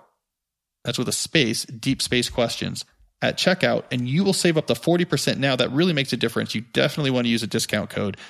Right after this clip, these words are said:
So if you wanna try Cozy Earth sheets for a hundred nights, uh, try it for a hundred nights. And if you don't sleep cooler,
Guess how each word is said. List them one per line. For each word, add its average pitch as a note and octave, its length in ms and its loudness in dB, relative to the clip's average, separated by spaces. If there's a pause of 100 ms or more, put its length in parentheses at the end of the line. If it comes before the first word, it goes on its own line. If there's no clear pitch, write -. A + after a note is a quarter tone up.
(720)
So - 120 -2
if G#2+ 80 0
you C#3+ 60 4
wanna D3+ 140 4
try D3+ 260 4
Cozy C#3 320 2
Earth B2+ 140 2
sheets - 280 2
for A2+ 220 2
a A#2 40 0
hundred C#3 280 2
nights, A#2 400 0 (420)
uh, A2 420 2 (140)
try F3+ 180 4
it F3+ 60 2
for D#3+ 80 2
a - 40 4
hundred B2 200 2
nights. G#2+ 220 2
And A2+ 80 4
if A2+ 80 2
you A#2+ 80 2
don't D3+ 220 4
sleep - 220 2
cooler, A#2 500 2